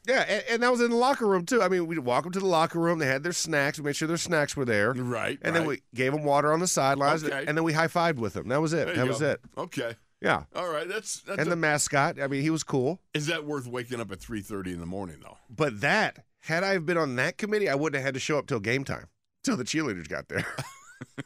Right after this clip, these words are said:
Speaker 1: So I had both of those committees at the same time, and so I had to finish breaking down the plaza before I could go in the stadium. And then when I got in the stadium, I just hung out down below
Speaker 2: Oh,
Speaker 1: on the
Speaker 2: my
Speaker 1: sidelines.
Speaker 2: goodness.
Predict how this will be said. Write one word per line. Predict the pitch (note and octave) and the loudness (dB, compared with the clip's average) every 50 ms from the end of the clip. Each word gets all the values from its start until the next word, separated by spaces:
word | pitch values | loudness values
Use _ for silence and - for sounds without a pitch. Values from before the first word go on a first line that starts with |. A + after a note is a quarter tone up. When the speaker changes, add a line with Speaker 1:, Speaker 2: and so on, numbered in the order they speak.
| _ - C3+ - _ _ | _ -14 -14 -14 _ _
Speaker 1:
So | - - - F3+ E3 C#3 A#2+ - - _ _ _ - | -4 0 2 4 4 2 2 -2 -8 _ _ _ -2
I | C#3+ D3 E3 | 0 2 2
had | D#3+ F3 D#3+ C#3+ A2+ | 2 2 2 2 2
both | C#3+ E3+ F#3+ D3+ | 2 2 0 0
of | E3 | 0
those | C#3 C#3+ C#3 - | 0 0 0 0
committees | - C3 B2 B2+ B2 A#2 A2+ | -2 -2 -2 -2 -2 -2 -2
at | A#2+ - | -4 -6
the | - F2 | -6 -6
same | - - - C3 B2+ C3 C3 B2+ A#2 | -4 -2 0 0 0 0 -2 -2 -2
time, | - C3+ C3+ C3 B2 A2+ A2+ | 0 0 2 2 2 2 0
and | G#2 G2 F#2 | -2 -4 -2
so | - B2 A2 | 0 0 2
I | G2+ G2+ | 2 2
had | A#2 G#2+ | 0 0
to | F#2 | -2
finish | - - - D3+ D#3+ E3 D#3 C3+ | -4 -4 -2 -2 -2 -2 -4 -4
breaking | C3+ C#3 C#3 C#3 - C#3 B2 | -2 0 0 0 0 -2 0
down | B2 B2 A#2+ A#2+ A#2+ A#2 A#2+ F2+ - | 0 2 2 2 2 0 -2 -6 -8
the | F#2+ | -12
plaza | F#2 - - C3 C#3 C3+ A#2 F2 G2+ F#2+ | -6 -2 0 2 2 2 0 0 -2 -4
before | F#2 F2+ G2+ - B2+ A#2 | -4 -4 -4 -2 0 0
I | A2 | 0
could | G2+ F#2+ | -2 -2
go | G2+ A2 G#2+ | -2 -2 -2
in | G2+ | -2
the | F#2 | -4
stadium. | - - D3+ D3+ D#3 C#3+ A#2 A2 G#2+ G#2+ | -4 -2 0 2 2 2 0 0 -2 -2
And | A2+ | -2
then | B2 B2 | -2 0
when | B2 | 0
I | B2 | 0
got | B2 A#2+ | 0 0
in | A#2 | 0
the | A2 | -2
stadium, | - - C#3+ D#3+ D3 A#2 G#2 | -2 -2 0 0 0 0 0
I | G#2+ | -2
just | A2 A2 G#2 | -2 -4 -4
hung | G#2 A#2+ A2 | -2 -2 0
out | G#2 G#2 G2 C#2+ D2 | 0 0 -2 -2 -2
down | G#2 G#2+ G#2 G2+ G2+ | 0 0 0 0 -2
below | G2+ G#2+ A#2+ A#2+ G2 E2+ - _ _ _ _ _ _ _ _ - - | -2 -2 -2 -2 -4 -6 -10 _ _ _ _ _ _ _ _ -12 -6
Speaker 2:
Oh, | A#2 | -4
Speaker 1:
on | A2 | -2
the | A#2 A#2 | 0 0
Speaker 2:
my | G#2 | 0
Speaker 1:
sidelines. | - A#2 A2+ A2+ A2+ F2 E2+ D#2 C#2+ B1+ A#1 - - | 2 2 4 2 2 2 0 -2 -2 -4 -6 -10 -14
Speaker 2:
goodness. | - _ | -18 _